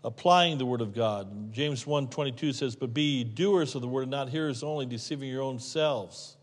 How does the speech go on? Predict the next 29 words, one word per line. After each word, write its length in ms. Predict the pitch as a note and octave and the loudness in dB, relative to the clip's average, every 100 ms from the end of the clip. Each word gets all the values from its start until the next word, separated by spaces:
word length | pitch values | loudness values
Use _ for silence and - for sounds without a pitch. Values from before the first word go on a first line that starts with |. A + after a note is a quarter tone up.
| _ - - - - _ _ | _ -20 -20 -20 -20 _ _
And 220 | - C3 A#2 | -8 -6 -4
so, 460 | - D3 C3+ B2 | 2 4 4 2
uh, 280 | C3+ B2+ A#2+ A#2 - - | 2 2 0 -6 -16 -14
it's 160 | C#3+ A#2 | -10 -2
one 160 | G3+ G#3 | 0 4
thing 200 | G#3+ F3 | 2 2
to 80 | |
hear 180 | D3 G3 | 4 6
the 100 | E3 | 6
Word 180 | D#3 D#3 | 4 2
of 120 | C#3 | 2
God. 320 | C#3+ D3+ C#3 | 6 8 8
Now, 80 | C3+ | 4
you're 160 | C#3+ E3+ | 2 2
doing 280 | D3+ G3+ F3+ | 2 2 4
that 180 | E3 | 2
tonight. 480 | - D3+ D3 G#2+ F#2 | 2 2 2 0 -2
Thank 260 | D3 C#3 A#2+ | 0 0 0
you 80 | A#2+ | 0
very 160 | B2+ | 0
much. 540 | A#2+ G#2+ F#2 - - - _ _ _ _ _ _ _ _ - | 0 -2 -4 -10 -16 -20 _ _ _ _ _ _ _ _ -14
It's 80 | B2+ | -2
another 240 | E3+ G3 | 4 4
thing 160 | F#3+ E3 | 4 2
to 140 | E3+ | 4
apply 440 | D3 - G3 F#3 E3+ | 4 4 8 10 10
what 160 | D3 | 6
we 160 | C3+ C3 | 2 0
hear 460 | C3+ D#3 C3 F#2+ | 2 2 2 -2